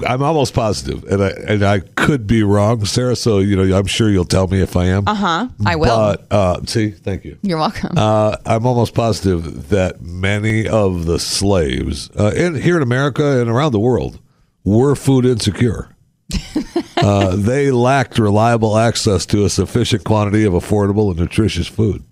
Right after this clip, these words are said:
Speaker 2: Yes.
Speaker 1: So
Speaker 2: Is that what, that's food
Speaker 1: that's
Speaker 2: insecure?
Speaker 1: food insecurity, yeah.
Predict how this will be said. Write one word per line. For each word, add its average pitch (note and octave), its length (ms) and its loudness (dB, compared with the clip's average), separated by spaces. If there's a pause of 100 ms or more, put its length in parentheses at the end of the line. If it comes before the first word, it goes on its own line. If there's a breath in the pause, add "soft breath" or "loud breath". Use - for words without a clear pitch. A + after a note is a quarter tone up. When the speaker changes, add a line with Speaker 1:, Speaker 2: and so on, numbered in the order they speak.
(100)
Speaker 2:
Yes. - 540 -2 (120)
Speaker 1:
So D2 640 -2 (240)
Speaker 2:
Is A3 140 0
that G3 140 0
what, G3+ 220 -2
that's F#3 240 -2
food F#3+ 180 0
Speaker 1:
that's F#3+ 140 0
Speaker 2:
insecure? F3+ 300 0
Speaker 1:
food E2+ 60 0
insecurity, B1 600 -8
yeah. G1+ 180 -18